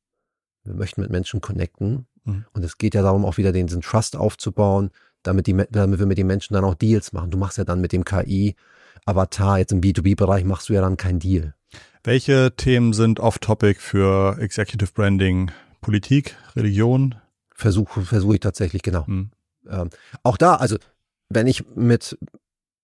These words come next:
Speaker 1: mit, äh, meinen Executives arbeite, ma-, machen wir eine Liste von Themen, die wir nicht anschneiden. Eine ganz klare No-Go-Liste. Und da steht in der Regel immer als erstes Politik, Religion drauf, ja.
Speaker 2: Mhm.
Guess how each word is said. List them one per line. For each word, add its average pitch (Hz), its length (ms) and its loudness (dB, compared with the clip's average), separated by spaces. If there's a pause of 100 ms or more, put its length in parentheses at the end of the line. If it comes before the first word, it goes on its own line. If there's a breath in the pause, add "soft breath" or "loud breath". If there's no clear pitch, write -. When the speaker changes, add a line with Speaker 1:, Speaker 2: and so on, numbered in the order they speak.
(280)
Speaker 1:
mit, 117 360 0
äh, 107 460 2
meinen 110 460 2
Executives 113 640 0
arbeite, 135 720 2
ma-, 113 180 -2
machen 117 220 2
wir - 20 4
eine 113 100 2
Liste 110 300 -2
von 117 160 0
Themen, 127 520 2
die 110 200 0
wir 120 80 2
nicht 123 320 0
anschneiden. 95 560 -2
Eine 90 100 -4
ganz 113 260 2
klare 113 400 2
No-Go-Liste. 104 800 0
Und 107 120 -6
da 107 80 2
steht 117 260 0
in 107 80 -4
der 104 100 2
Regel 120 220 4
immer 120 200 2
als 107 160 0
erstes 113 400 0
Politik, 104 600 -2
Religion 101 600 2
drauf, - 320 -8
ja. - 160 -2
Speaker 2:
Mhm. 104 120 -2